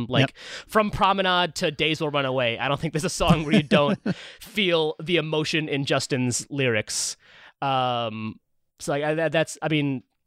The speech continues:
Speaker 1: like we, like we always say, that's, that's one of the strongest things about this band is, is Justin's vocals are just, like, they, even when they're not perfect, they're, like, it just, it, it always gives you, it always seems to give you the feeling that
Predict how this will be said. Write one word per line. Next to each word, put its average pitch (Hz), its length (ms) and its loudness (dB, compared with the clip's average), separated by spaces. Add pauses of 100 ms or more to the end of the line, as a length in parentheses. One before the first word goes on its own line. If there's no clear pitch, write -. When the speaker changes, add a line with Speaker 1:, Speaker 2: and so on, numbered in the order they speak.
(120)
Speaker 1:
like 180 160 2
we, 180 120 -4
like 165 160 0
we 165 40 2
always 139 120 0
say, 135 80 -4
that's, 131 160 -6
that's 156 200 2
one 170 200 2
of 160 80 0
the 143 80 -4
strongest 135 440 -2
things 117 200 -2
about 117 160 0
this 110 100 -10
band 101 320 0
is, 113 160 -6
is 117 220 -2
Justin's 151 360 0
vocals 123 380 0
are 127 120 -2
just, 143 340 2
like, 120 260 -2
they, 143 240 0 (640)
even 226 240 4
when 214 120 4
they're 185 100 2
not 160 260 0
perfect, - 640 -2 (140)
they're, 131 640 -2
like, 127 320 0 (160)
it 151 100 0
just, - 220 -2
it, 147 180 0
it 160 140 -2
always 165 400 0
gives 147 280 -2
you, 139 360 0 (160)
it 185 80 -4
always 208 220 4
seems 226 260 0
to 175 100 -2
give 143 160 0
you 131 100 -2
the 123 80 -2
feeling 131 420 -2
that 127 240 0